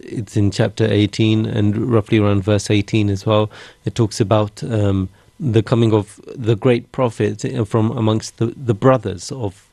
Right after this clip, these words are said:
of those twelve tribes. Um, and the brothers of those twelve tribes is from the lineage of, um, the prophet Ishmael, um, uh, who, who was the brother of, um, Isaac, um, or Ishaq. Um, and it, I mean, there's signs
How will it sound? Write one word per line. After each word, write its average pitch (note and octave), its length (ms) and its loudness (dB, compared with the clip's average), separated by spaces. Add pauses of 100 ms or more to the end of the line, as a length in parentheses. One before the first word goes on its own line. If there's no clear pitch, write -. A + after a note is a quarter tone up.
of - 420 -8 (100)
those A2+ 200 2
twelve A#2 240 0
tribes. G2 480 -6 (140)
Um, G#2+ 260 0 (380)
and A2+ 180 4
the G#2 60 2
brothers A#2+ 680 2 (180)
of G#2+ 140 -6
those A2 160 0
twelve A2+ 300 -2
tribes A#2 320 -2
is A#2+ 180 -4
from G2 460 -2
the G#2+ 80 2
lineage G2+ 460 2
of, G2+ 340 -2 (340)
um, G2+ 320 2
the G2 80 -2
prophet A#2+ 320 -2
Ishmael, B2 420 0 (140)
um, G#2 420 0 (400)
uh, A#2+ 120 0
who, C3 320 2
who A#2 280 4
was G2+ 340 2
the - 100 -12
brother A#2 260 4
of, G#2 240 2
um, A2 400 -2
Isaac, A#2 480 -2 (340)
um, G#2+ 200 0
or G#2+ 160 0
Ishaq. G#2+ 340 -2 (460)
Um, A#2 280 2
and A2+ 460 0
it, C3 220 -4 (320)
I - 40 0
mean, A#2 200 4
there's G#2+ 160 2
signs B2 560 2